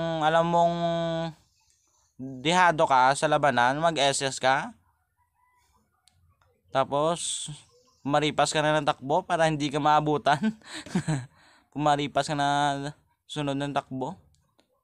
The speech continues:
At guys, pwede rin umuna ka ng skill three, tapos skill one ka, at saka skill two ka. At kasi guys, para sa akin, recommended ko yung mag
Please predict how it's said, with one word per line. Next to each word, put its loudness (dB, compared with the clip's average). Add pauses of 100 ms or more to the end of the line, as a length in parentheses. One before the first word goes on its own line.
(160)
At -10
guys, -2
pwede 2
rin -2
umuna 2
ka 4
ng 2
skill -4
three, -4
tapos 0
skill -4
one 0
ka, 0
at -2
saka 2 (240)
skill -8
two -4
ka. 2 (1300)
At -6 (320)
kasi -6
guys, 2
para 4
sa 2
akin, -2
recommended -2
ko -4
yung -2 (400)
mag -2